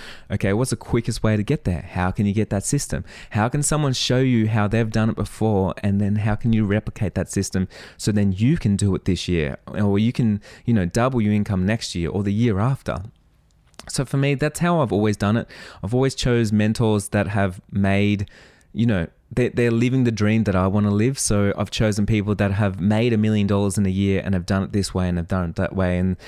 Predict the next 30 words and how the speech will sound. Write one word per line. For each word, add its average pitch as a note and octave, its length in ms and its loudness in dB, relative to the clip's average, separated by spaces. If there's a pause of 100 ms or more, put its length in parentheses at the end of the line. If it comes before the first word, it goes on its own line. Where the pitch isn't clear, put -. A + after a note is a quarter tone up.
(200)
they've G#2 100 0
been G#2 140 0
able G#2 140 2
to G2+ 40 0
show A#2+ 380 0
me B2+ 100 2
exactly A2 420 0
what G2 200 -2
they've F#2 160 -2
done. A2 420 0 (340)
And G#2+ 200 2
then C3 260 0
it A2+ 220 -4
gets B2+ 180 -2
rid C3+ 100 0
of A#2+ 80 -2
all A#2 140 2
my A#2 160 2
limiting G#2 520 0
beliefs. G2 520 0
And G#2 160 2
then G#2 240 0
I G#2 460 0
can G2+ 180 0
replicate G#2+ 460 -2
that F2 160 -4
stuff, D#2 400 -6
and G#2+ 100 2
it G2 100 -2
works. A#2+ 540 -4